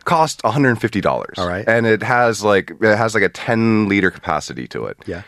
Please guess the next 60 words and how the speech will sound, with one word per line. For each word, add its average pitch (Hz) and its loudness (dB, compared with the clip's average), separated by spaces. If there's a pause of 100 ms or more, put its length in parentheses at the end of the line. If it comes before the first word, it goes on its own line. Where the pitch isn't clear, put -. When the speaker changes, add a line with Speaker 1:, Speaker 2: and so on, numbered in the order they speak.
(320)
Speaker 1:
This 226 0
one's 180 0
four 170 -2
dollars, 113 0
and 123 0 (160)
it's - -2 (240)
so 156 2
incredibly 139 2
rare 98 4
to 85 -8
find 92 -2
a 82 -6
salad 82 -2
spinner. 62 -8 (220)
Speaker 2:
Yeah. 90 -6
Speaker 1:
I, 92 0
I 98 2
kid 104 -2
you 101 2
not, 78 -2
for 87 0
that 76 0
price. 76 -2 (180)
Speaker 2:
It's - -6
Speaker 1:
And 107 4
Speaker 2:
got - 2
Speaker 1:
it - 0
Speaker 2:
one 143 4
of - -
Speaker 1:
does 135 2
Speaker 2:
those 127 0
cranks 139 0
on 135 2
the 135 0
top, 135 2
and 453 2
Speaker 1:
Yeah, 440 0
Speaker 2:
it 427 0
just 415 2
Speaker 1:
yeah, 381 0
yeah, 370 2
yeah. 240 2
And 156 2
my, 101 2
my, 92 0
my, 85 -2
my 73 -4
greens, 170 2
they 90 0
come 80 -4
out 67 -8
crisp 170 -4
and 123 -2
Speaker 2:
That's 107 -2
Speaker 1:
dry. 143 2
Speaker 2:
right. 131 -12
That's 131 -2
Speaker 1:
Yeah. 135 -4
Speaker 2:
right. 160 -8
Yeah. 139 -2